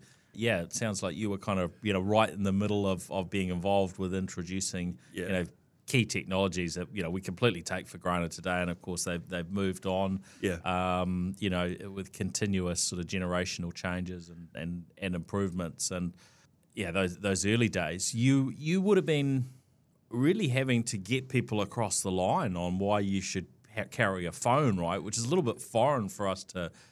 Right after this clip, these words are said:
Speaker 1: to think
Speaker 2: Think of,
Speaker 1: about to,
Speaker 2: yeah,
Speaker 1: today.
Speaker 2: yeah.
Speaker 1: Um, so, you know, what were, what was your approach? How did you,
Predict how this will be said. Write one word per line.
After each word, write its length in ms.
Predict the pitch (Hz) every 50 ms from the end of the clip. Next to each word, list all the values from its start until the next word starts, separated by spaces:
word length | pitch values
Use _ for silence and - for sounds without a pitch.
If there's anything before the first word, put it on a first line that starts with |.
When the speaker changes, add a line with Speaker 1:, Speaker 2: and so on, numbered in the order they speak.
| _ _ _
Speaker 1:
to 120 | - 107 - - - - -
think 180 | - 139 135 123
Speaker 2:
Think 160 | 127 120 -
of, 20 | 110
Speaker 1:
about 340 | 101 95 92 - - - -
to, 200 | - 113 98 - - -
Speaker 2:
yeah, 120 | - - 110
Speaker 1:
today. 560 | 107 98 110 127 135 101 80 76 78 113 127 -
Speaker 2:
yeah. 160 | 104 95 98 - _ -
Speaker 1:
Um, 440 | 113 120 127 131 127 135 135 131 123 127
so, 480 | - 165 160 156 156 151 143 101 - - - -
you 120 | - - 165
know, 220 | 151 147 147 104 -
what 400 | - - 151 156 160 185 185 -
were, 200 | 147 160 151 143
what 440 | 120 76 - 131 139 139 147 165 160
was 200 | 151 143 113 113
your 340 | 123 127 131 135 135 135 135
approach? 460 | 127 131 - - 101 80 67 - -
How 220 | - 123 120 123 123
did 220 | 120 120 113 113
you, 260 | 113 107 104 101 98